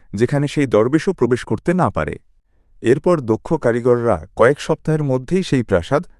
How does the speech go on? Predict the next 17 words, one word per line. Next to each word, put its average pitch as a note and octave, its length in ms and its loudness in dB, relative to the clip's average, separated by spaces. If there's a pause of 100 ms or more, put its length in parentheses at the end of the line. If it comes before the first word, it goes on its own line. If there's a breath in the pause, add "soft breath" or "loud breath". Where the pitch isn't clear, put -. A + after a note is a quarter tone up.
(100)
তৈরি A#2+ 260 4
করলেন। D#2+ 440 -4 (520)
রাজার G2 360 4
স্ত্রী C3+ 360 -4
তাঁর G2 220 -2
কন্যাকে A#2 440 -2
নিয়ে A#2 280 0
সেই A#2+ 220 -4
প্রাসাদে G#2+ 420 -2
চলে F#2 240 0
গেলেন। D#2+ 380 -6 (500)
সেই G3+ 240 2
প্রাসাদে G#2 540 0
সব G#2 280 0
রকমের D#3+ 400 -2
বিলাসিতা F#2 520 -2
ছিল। D#2+ 260 -8